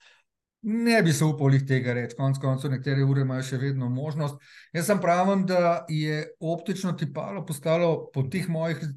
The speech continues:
po teh raziskavah, ki sem imel dostop do njih, dosti natančno. Sicer pa mi je všeč, da ima neka ura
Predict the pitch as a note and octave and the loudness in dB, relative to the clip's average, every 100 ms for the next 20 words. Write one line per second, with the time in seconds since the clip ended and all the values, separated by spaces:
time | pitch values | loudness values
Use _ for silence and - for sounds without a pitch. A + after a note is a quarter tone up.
0 | - D#3+ C#3 - - C#3 E3+ D3 C#3 D3+ | -12 -16 -16 -12 -6 -2 0 0 0 0
1 | D3+ - C#3+ C#3+ C3+ D#3 E3+ F3+ D#3 A#2+ | 0 2 0 2 0 -2 -2 -2 -2 0
2 | B2+ C3+ E3 - F#3 F#3+ B3 G#3+ - - | -2 -2 -6 -6 -6 -2 0 -2 -6 -20
3 | - - G#3 G#3 G3+ G3 F#3+ - _ E3+ | -16 -12 -2 0 2 0 0 -14 _ 0
4 | F#3 E3+ F#3+ A#3 E3+ F3+ E3 E3+ E3 F3 | 2 2 2 2 2 2 2 0 -2 0
5 | D3+ D#3 G3+ | 0 2 2